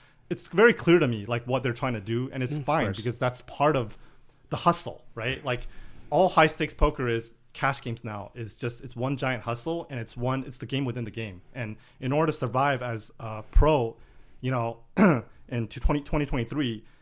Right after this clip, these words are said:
Speaker 1: is having these skills now, and it's a sad thing because, you know, one thing I want to go, um, into later is, like, about tournament players. Like, I'm, I'm starting to feel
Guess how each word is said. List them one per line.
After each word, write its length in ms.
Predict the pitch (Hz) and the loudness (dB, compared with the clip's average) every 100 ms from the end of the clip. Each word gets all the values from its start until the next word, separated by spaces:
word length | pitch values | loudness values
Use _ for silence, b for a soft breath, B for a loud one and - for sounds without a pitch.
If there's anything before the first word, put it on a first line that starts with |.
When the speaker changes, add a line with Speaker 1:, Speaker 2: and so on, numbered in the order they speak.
| b | b
Speaker 1:
is 200 | 117 110 | -8 -2
having 260 | 135 131 113 | -2 -2 -4
these 120 | - | -6
skills 320 | - 139 123 | -6 -6 -6
now, 240 | 110 98 101 | -6 -8 -10
and 100 | 110 | -12
it's 120 | 92 | -12
a 40 | - | -14
sad 360 | - 120 110 | -6 -6 -6
thing 220 | 131 113 87 | -8 -6 -8
because, 400 | 104 107 98 - B B B B - | -6 -8 -8 -16 B B B B -10
you 80 | |
know, 280 | 113 104 95 | -8 -8 -8
one 160 | 117 135 | -6 -4
thing 120 | 147 | -2
I 40 | 123 | -2
want 200 | 123 123 | -2 -4
to 40 | |
go, 220 | 117 117 - - - | -4 -6 -6 -20 -12
um, 380 | 117 101 92 98 - | -10 -8 -10 -14 -10
into 220 | 120 104 | -8 -6
later 300 | 117 135 104 | -4 -4 -6
is, 140 | 98 98 | -8 -12
like, 100 | 101 | -12
about 220 | 95 - | -12 -8
tournament 260 | 147 110 - | -8 -8 -8
players. 300 | 95 87 - | -10 -10 -12
Like, 200 | 98 - | -12 -10
I'm, 160 | 110 98 | -10 -10
I'm 100 | 117 | -12
starting 320 | - 139 160 139 | -8 -4 -2 -2
to 100 | 117 | -6
feel 500 | - 139 120 110 | -6 -4 -2 -4